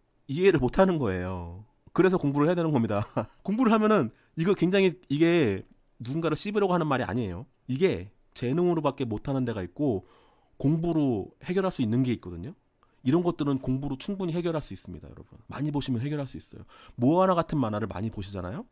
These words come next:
스스로 검증된 작품들을 이런 식으로 분석적으로 해석을 해보잖아요.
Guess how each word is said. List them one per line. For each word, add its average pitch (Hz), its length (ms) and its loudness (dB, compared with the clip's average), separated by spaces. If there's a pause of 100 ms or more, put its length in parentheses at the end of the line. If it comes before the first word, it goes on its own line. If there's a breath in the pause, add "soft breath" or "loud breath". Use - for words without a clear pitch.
스스로 160 760 2
검증된 165 360 -2
작품들을 117 500 -8
이런 117 160 -4
식으로 120 460 -8
분석적으로 131 640 -4
해석을 147 300 -4
해보잖아요. 131 500 -6